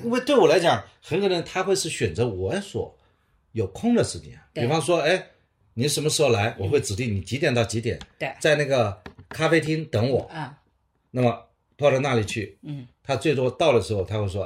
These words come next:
Speaker 1: ，“哎，桑老师，你喝什么？”
Speaker 2: 嗯。
Speaker 1: 说明他到了。
Speaker 2: 嗯。
Speaker 1: 那我们就喝杯咖啡，
Speaker 2: 一个，
Speaker 1: 到此结束。
Speaker 2: 一杯咖啡时间，嗯。
Speaker 1: 呃，就结束了。
Speaker 2: 嗯。
Speaker 1: 那么他们有很，很快的一个成长。你说他跟我有太多的连接吧？他没有太多的连接，但是他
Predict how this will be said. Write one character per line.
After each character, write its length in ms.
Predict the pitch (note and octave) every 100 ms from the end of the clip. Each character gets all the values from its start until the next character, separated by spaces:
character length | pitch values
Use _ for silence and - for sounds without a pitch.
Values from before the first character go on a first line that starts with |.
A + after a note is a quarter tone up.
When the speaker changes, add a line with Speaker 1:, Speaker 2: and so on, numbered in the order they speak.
| G2+
Speaker 1:
，“哎， 20 |
桑 180 | G2+ B2+
老 100 | G#2
师， 120 | G2
你 140 | F#2
喝 160 | E2+ A#2
什 120 | G#2
么？” 100 | D#2+ _
Speaker 2:
嗯。 220 | - D3+ C3 -
Speaker 1:
说 120 | A2
明 100 | G2
他 120 | F#2
到 200 | F#2+ G#2 F2+
了。 100 | - _ -
Speaker 2:
嗯。 220 | D3+ C3+ _
Speaker 1:
那 120 | G#2
我 40 | G2
们 160 | F2+ -
就 180 | G2 F#2 _ _
喝 200 | - G#2
杯 100 | G#2+
咖 220 | - A2
啡， 200 | B2 B2 _ _ _ _
Speaker 2:
一 100 | F#3
个， 60 | G3
Speaker 1:
到 60 |
此 140 | G3+ A#3
结 140 | A3
束。 140 | - -
Speaker 2:
一 20 |
杯 0 |
咖 60 |
啡 80 | D3+
时 160 | D3+ C#3+
间， 300 | - C3+ C3+
嗯。 340 | D3+ C#3+ B2+ - A#2
Speaker 1:
呃， 140 | A#2+ G#2+
就 200 | A2 G2
结 160 | G2
束 160 | F2 F#2+
了。 100 | D#2 _
Speaker 2:
嗯。 120 | D3+ C#3+ _
Speaker 1:
那 120 | E3+
么 100 | F#3
他 220 | F#3 -
们 100 | G#3
有 140 | E3 B2 - - - _
很， 200 | - A2+
很 20 |
快 140 | G#2 D3+
的 80 | B2+
一 40 |
个 120 | A2+
成 140 | - G2+
长。 120 | B2
你 40 |
说 120 | F3 G#3+
他 100 | G#3
跟 120 | A3+
我 100 | E3+
有 100 | B2
太 240 | G2 - D3
多 120 | A#2+
的 80 | G#2
连 260 | F#2 F#2
接 160 | G#2 B2+
吧？ 200 | B2 B2+ _ _ _ _ _
他 120 | G3
没 100 | C3+
有 80 | G3+
太 140 | G3+
多 120 | C#3+
的 60 | A#2
连 160 | F#2 D#2+
接， 140 | E2+
但 100 | D#3+
是 80 | C3+
他 160 | F#3+